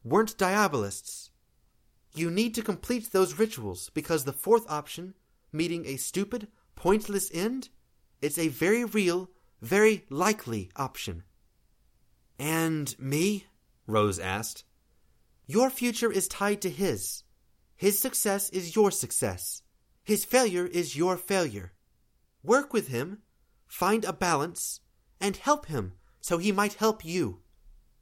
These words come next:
Now, I've given the two of you a great deal of information and a great many answers. Hopefully that sets you on a more productive path.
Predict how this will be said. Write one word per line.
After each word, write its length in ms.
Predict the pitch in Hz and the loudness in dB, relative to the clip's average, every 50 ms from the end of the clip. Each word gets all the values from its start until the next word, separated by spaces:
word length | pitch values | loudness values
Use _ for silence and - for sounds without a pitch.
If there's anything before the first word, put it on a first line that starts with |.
| _ _ _ _ | _ _ _ _
Now, 360 | - 180 196 170 117 92 - - _ _ _ _ _ _ _ _ _ _ _ - | -2 0 2 2 0 -2 -6 -14 _ _ _ _ _ _ _ _ _ _ _ -2
I've 180 | - 165 156 - | -2 0 0 0
given 240 | 240 254 285 320 | 0 2 2 2
the 80 | 302 277 | 2 2
two 240 | - - - 233 233 | 0 0 4 4 4
of 100 | 220 202 | 4 4
you 160 | 208 214 - | 2 0 0
a 80 | 165 147 | -2 -2
great 340 | - - 185 220 214 - | 0 0 0 0 0 -4
deal 220 | - 190 190 202 196 | -2 2 4 6 6
of 80 | 190 | 4
information 640 | 196 196 196 - 220 220 185 160 - - - 185 190 - - - - - | 4 -2 -4 -2 0 0 0 0 -2 -4 -8 -10 -12 -14 -20 -20 -20 -8
and 200 | - 151 170 175 | -4 -2 0 2
a 40 | 180 | 2
great 340 | 170 - 175 202 226 214 - | 2 4 4 4 4 2 0
many 280 | 180 196 202 208 208 - | 0 0 0 0 0 0
answers. 720 | - 233 220 196 - - 107 90 - - - - - - _ _ - - - - - _ _ _ _ _ _ _ _ _ _ _ _ _ _ | 0 -2 0 -2 -4 -6 -6 -8 -8 -10 -12 -14 -16 -18 _ _ -20 -20 -20 -20 -20 _ _ _ _ _ _ _ _ _ _ _ _ _ _
Hopefully 560 | - - 277 302 285 - 226 185 180 185 220 214 | 0 0 0 0 0 0 -2 0 0 0 0 2
that 200 | 202 208 190 190 | 2 0 0 0
sets 280 | - 214 196 - - | -2 -2 -2 -2 -2
you 120 | 202 208 - | -2 0 0
on 80 | 175 | 0
a 80 | 175 170 | 0 0
more 160 | 165 180 196 | 2 0 0
productive 540 | 196 - 196 160 196 180 - - 185 185 - | 0 -2 -2 0 0 0 0 -2 -4 -4 -4
path. 440 | - 185 185 127 101 - - - | -2 -2 0 0 -2 -4 -10 -20